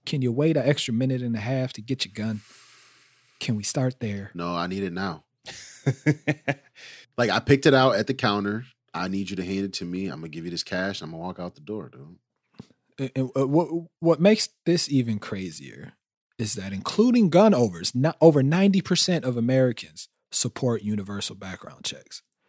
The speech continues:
Speaker 3: Oh, yeah.
Speaker 1: The legislation was introduced in twenty nineteen. It passed in the House. It has not been voted on in the Senate.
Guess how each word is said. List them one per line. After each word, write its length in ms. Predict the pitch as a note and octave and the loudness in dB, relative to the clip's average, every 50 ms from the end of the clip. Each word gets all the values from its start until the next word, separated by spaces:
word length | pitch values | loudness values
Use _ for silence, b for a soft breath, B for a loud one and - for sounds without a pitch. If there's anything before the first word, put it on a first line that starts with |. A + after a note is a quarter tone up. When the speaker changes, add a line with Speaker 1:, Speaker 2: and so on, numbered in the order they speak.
| _ _ - | _ _ -6
Speaker 3:
Oh, 140 | - C3+ F3 | -4 -2 0
yeah. 240 | D3+ C3+ D#3+ F#3 D#3+ | 0 0 0 2 4
Speaker 1:
The 100 | - C3 | 8 10
legislation 760 | D3+ G3 G3+ - G#3 - - F3+ F3 F#3 F3 - F3+ D#3 D3 | 10 10 10 8 6 4 6 8 8 8 6 4 2 2 2
was 140 | C3 A2 - - | 0 0 0 0
introduced 560 | D#3 C#3 - C3+ B2+ B2+ C3+ C3 B2 - - | 0 0 0 -2 -2 0 2 2 2 0 -4
in 100 | F#2 F#2+ | -8 -10
twenty 300 | - - F#2+ F#2 F#2 F2 | -10 -8 -8 -10 -12 -12
nineteen. 560 | - E2+ D#2 - - - G3 - _ G#2 - _ _ _ _ _ _ _ _ _ _ _ _ _ _ _ _ _ _ _ _ _ _ _ _ | -14 -18 -12 -10 -8 -8 -8 -12 _ -20 -20 _ _ _ _ _ _ _ _ _ _ _ _ _ _ _ _ _ _ _ _ _ _ _ _
It 140 | - C3 B2 | -2 0 4
passed 360 | - F3+ E3 D#3 D#3+ D#3 - | 6 8 8 8 8 6 4
in 100 | D#3+ D3 | 2 2
the 80 | C#3+ B2+ | 2 2
House. 480 | A2+ A2+ G2+ F2 D#2+ - - - - _ _ _ _ _ _ _ _ _ _ _ _ _ - | 0 -2 -4 -6 -8 -10 -10 -10 -12 _ _ _ _ _ _ _ _ _ _ _ _ _ -4
It 80 | B2 | 0
has 180 | A2+ B2+ A2 A#2+ | 0 0 2 2
not 220 | B2+ C3 B2 G#2 | 0 0 0 0
been 120 | A#2 A#2 A2 | -2 -4 -2
voted 320 | G#2 G#2+ G#2 G#2 G#2 F#2+ | -2 -4 -4 -6 -6 -8
on 200 | G2 F#2 F#2 F2+ | -8 -10 -10 -10
in 100 | F2+ F2 | -12 -10
the 60 | E2+ | -8
Senate. 400 | E2 - - F2 D2+ C2+ E2+ - | -6 -6 -6 -6 -10 -16 -20 -20